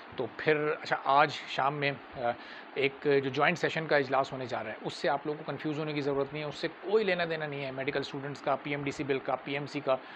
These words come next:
वो सिर्फ president of पाकिस्तान की एक speech होगी, उसके बाद वो ख़त्म हो जाएगा। आपका जो लेना देना है वो है जनाब, अ, जो commie assembly का इजलास है उससे। तो उसके बाद वो बिल डायरेक्ट, अ, president of पाकिस्तान के पास जाएगा,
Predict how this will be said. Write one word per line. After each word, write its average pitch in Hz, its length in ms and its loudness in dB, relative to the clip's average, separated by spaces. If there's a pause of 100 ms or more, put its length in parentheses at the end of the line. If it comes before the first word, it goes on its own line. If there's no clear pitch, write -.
(200)
वो 160 100 2
सिर्फ 160 200 0
president 151 280 0
of 151 60 0
पाकिस्तान 143 320 2
की 143 80 0
एक 131 80 -2
speech - 300 -4
होगी, 156 200 -4 (320)
उसके 147 180 0
बाद 151 240 4
वो 139 120 0
ख़त्म - 260 -6
हो 156 80 -4
जाएगा। 147 280 2 (440)
आपका 165 360 4
जो 156 100 2
लेना 139 180 0
देना 135 240 -2
है 147 140 0
वो 135 360 2
है 127 320 0
जनाब, 120 300 -2 (440)
अ, 123 120 0
जो 120 160 -4 (120)
commie 170 220 0
assembly 131 320 -4
का 127 100 0
इजलास 120 360 2
है - 180 -4
उससे। - 300 -6 (420)
तो - 80 -12 (100)
उसके 185 220 2
बाद 165 260 6
वो 147 100 -2
बिल 151 200 0
डायरेक्ट, 131 360 0
अ, 120 100 -2
president 127 360 -2
of 123 100 -2
पाकिस्तान 123 340 -2
के 127 60 -4
पास 110 200 -4
जाएगा, 113 340 -2